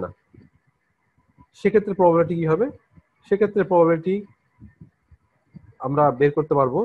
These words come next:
যে cumulative distribution function, যে সেটা জিরো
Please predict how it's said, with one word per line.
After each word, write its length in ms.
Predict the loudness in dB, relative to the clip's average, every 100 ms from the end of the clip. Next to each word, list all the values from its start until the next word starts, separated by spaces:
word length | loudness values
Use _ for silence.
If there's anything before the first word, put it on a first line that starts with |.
| -8 _ _ -20 -20 -16 -6
যে 100 | -4 -4 -6 _ _ _ -2
cumulative 420 | 2 4 2 0 -2
distribution 420 | -4 -4 -4 -6 -6
function, 320 | -8 -10 -18 _ _ _ _ _ _ -20 _ _ _ _ _ _ _ _ _ _ _ _ _ _
যে 200 | -6 -2 -2 -2
সেটা 240 | 0 2 0 -8 _ _ _ _ _ _ _ _ _ _ -10 -2
জিরো 180 | 2